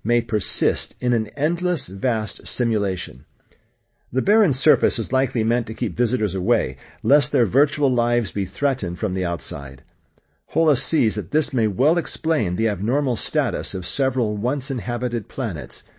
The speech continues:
and may point to a defect in God's plan. God apparently wants organic life to evolve for some purpose, but when that life chooses to abandon its organic form and stop evolving,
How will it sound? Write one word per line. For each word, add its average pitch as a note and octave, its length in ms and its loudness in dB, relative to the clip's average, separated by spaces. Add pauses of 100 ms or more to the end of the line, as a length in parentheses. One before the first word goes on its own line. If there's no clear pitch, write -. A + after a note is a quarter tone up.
(260)
and A2+ 180 0
may D#3+ 180 2
point F3 500 -4
to F3+ 180 2
a E3 60 2
defect E3+ 680 -2
in G#2+ 200 -4
God's F#2+ 320 -2
plan. B1+ 520 -6 (1200)
God G3+ 260 2
apparently G3+ 460 4
wants D3 320 4
organic C#3 480 2
life C3 300 0
to C3 100 0
evolve B2+ 420 2
for G#2 100 0
some G#3+ 300 0
purpose, D#2+ 460 -4 (260)
but B2 100 2
when F#3 240 4
that G#3 180 2
life C#3+ 360 0
chooses D3 480 2
to A#2+ 140 2
abandon C#3 520 2
its A2+ 140 -2
organic B2 500 0
form D#3 400 -2
and F#2 140 0
stop B2+ 380 -2
evolving, G2+ 580 -2